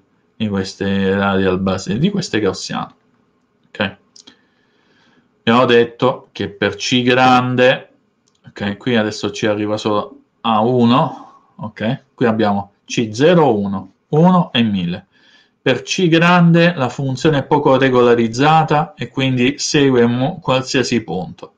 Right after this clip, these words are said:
Per C piccolo la funzione è molto regolarizzata e quindi fa le medie dei punti. Adesso abbiamo che per gamma, vediamo C intermedio per esempio,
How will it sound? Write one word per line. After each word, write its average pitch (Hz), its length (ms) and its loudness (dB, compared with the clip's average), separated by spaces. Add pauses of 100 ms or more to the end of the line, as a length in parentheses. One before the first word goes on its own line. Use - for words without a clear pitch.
(1300)
Per 117 200 -2
C - 180 -2
piccolo 180 440 2
la - 60 0
funzione 127 400 -2
è - 20 0
molto 135 440 2
regolarizzata 139 1160 0
e - 200 -8
quindi 123 380 -6
fa 123 160 -2
le 113 160 0
medie 101 520 -4
dei 101 180 -8
punti. - 440 -20 (1040)
Adesso 285 260 0
abbiamo 113 400 2
che 147 260 -2 (280)
per 156 260 2
gamma, 156 720 2 (1080)
vediamo 117 840 2
C - 220 -8
intermedio 117 1080 -2
per 92 120 -10
esempio, 95 360 -14